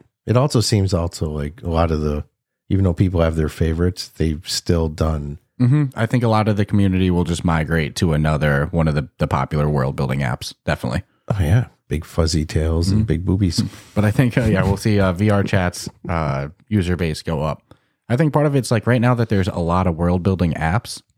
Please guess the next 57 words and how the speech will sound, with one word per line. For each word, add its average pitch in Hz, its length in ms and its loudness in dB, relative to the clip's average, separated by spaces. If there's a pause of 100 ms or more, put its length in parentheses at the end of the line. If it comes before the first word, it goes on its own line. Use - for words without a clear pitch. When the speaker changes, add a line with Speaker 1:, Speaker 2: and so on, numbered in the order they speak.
(400)
Speaker 2:
uh, 71 360 -2
for 95 520 2
the 87 140 0
amount 82 300 2
of 76 100 -2
V 85 160 2
R 73 160 2
users 78 500 0
that 71 160 -6
they 73 200 -2
are, 71 300 -6
there 67 220 -4
are. 58 240 -4
You 85 140 0
know, 76 180 0
I - 40 -2
was 73 100 -4
joking 98 260 -2
with 87 160 -2
you, 95 100 2
if 87 120 -2
you 110 80 4
lived 107 160 2
in 110 80 4
a 101 60 2
small 104 260 0
town 107 360 2 (540)
and 95 180 0
there 92 80 2
was 90 120 2
a 87 80 -2
coffee 92 320 -2
shop 85 260 -2
on 82 120 0
every 78 220 -2
corner, 135 400 0 (460)
eventually 104 360 0
some 104 120 0
coffee 101 300 0
shops 92 280 0
are 95 60 0
gonna 90 180 0
start 82 220 -2
to - 80 -8
go 90 140 2
out 80 80 0
of 69 60 -4
business. 76 440 -2 (180)
Speaker 1:
Mm-hmm. 123 260 2 (180)
Speaker 2:
I 90 80 -4
think, 90 200 -2
you 101 80 2
know, 85 120 2
besides 92 400 2
Microsoft, 85 640 0 (340)
you - 80 0
know, - 240 -2